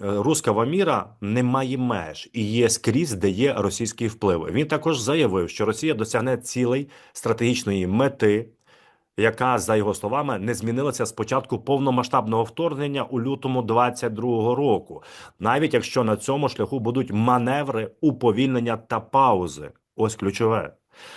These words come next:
Сурков заявив, що для Росії повернення України до її сфери впливу було метою з часів розпаду Радянського Союзу, а Україна, а Україну назвав штучно політичною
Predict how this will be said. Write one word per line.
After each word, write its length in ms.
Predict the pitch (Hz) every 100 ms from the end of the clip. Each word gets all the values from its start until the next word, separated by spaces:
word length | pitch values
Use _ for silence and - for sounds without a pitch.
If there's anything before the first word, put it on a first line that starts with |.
| - -
Сурков 400 | - 180 180 156
заявив, 420 | 160 170 156 110
що 160 | -
для 140 | 107 113
Росії 340 | 120 - 151
повернення 460 | 139 113 123 123 120
України 280 | 110 127 123
до 120 | 110
її 220 | 110 120
сфери 420 | 117 - 120 107
впливу 440 | 104 120 147 151 120
було 400 | 90 110 120 117
метою 640 | 107 120 120 131 143 139
з 40 |
часів 440 | - 110 - 131 104
розпаду 400 | 127 123 123 107
Радянського 400 | 107 117 - 101
Союзу, 480 | 110 147 139 127 - -
а 140 | 123
Україна, 640 | 120 113 127 156 131 113 104 _ -
а 100 | -
Україну 340 | 110 107 139 123
назвав 360 | 104 101 120
штучно 600 | - - 147 - 131 117 117 - _
політичною 760 | 120 110 113 123 - 117 110